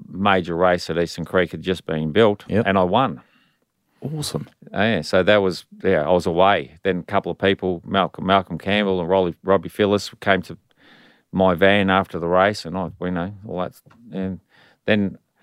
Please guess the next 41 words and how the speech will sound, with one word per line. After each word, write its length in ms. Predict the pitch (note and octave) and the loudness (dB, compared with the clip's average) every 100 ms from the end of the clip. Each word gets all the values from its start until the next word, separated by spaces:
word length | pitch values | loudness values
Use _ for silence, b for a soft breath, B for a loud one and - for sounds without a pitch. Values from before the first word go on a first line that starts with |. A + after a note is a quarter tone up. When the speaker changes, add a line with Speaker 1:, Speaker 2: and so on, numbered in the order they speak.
| b b b b b b b _ _ _ G#3+ | b b b b b b b _ _ _ -4
Speaker 1:
um, 440 | F#2 F#2 F2 E2 - | 0 0 0 -4 0
they 140 | G#2+ | 2
gave 180 | G#2 A2+ | 4 4
me 100 | G#2+ | 2
a 40 | F#2+ | 0
few 200 | A2+ G#2 | -2 -2
tips 380 | - D#3+ - G#2+ | 2 0 0 -2
and, 240 | F#2+ F2+ - - _ _ _ | -2 -4 -12 -20 _ _ _
um, 420 | G#2+ G2 F#2 F2 D#2 b b b b | -2 0 0 -2 -8 b b b b
had 180 | - G2+ | -4 -2
a 40 | |
couple 280 | F2+ A2 - | 0 -2 0
of 60 | F2+ | 2
days 300 | G#2 G2+ G2+ | 4 2 0
on 100 | F#2+ | -6
the 80 | E2+ | -2
bike 360 | G2+ G2+ G2 | 2 2 2
with 120 | G2 F#2 | -4 -6
a 40 | |
couple 280 | - G#2 F#2 | -4 -4 -4
of 60 | |
things 220 | - G2+ F2 | -6 -6 -6
that 120 | E2+ | -2
they'd 200 | G2+ G2+ | 0 0
said 220 | - G#2+ | -2 -4
to 100 | - | -2
me, 140 | A2+ B2 | 0 2
and 100 | G#2+ | 2
we 100 | G2+ | 2
went 180 | G#2 - | 0 -2
to 80 | |
Phillip 340 | F2 A2 F#2+ F#2 | -4 0 0 2
Island 380 | G2 A2 C3 - | 2 2 0 -4
for 100 | F2+ | -2
the 140 | F2+ | -2
two 300 | - - A2 | -2 -2 -2
fifty 300 | - G2 F#2+ | -2 -10 -12
G 220 | E2 G2+ | -6 -4
P. 340 | F#2 A2 C3 D#3+ - | -2 -2 -4 -4 -2
Speaker 2:
Yep. 120 | - B B B _ _ - | -2 B B B _ _ -4
Speaker 1:
Um, 460 | F#2+ G2+ G2+ G2 | -2 0 0 -4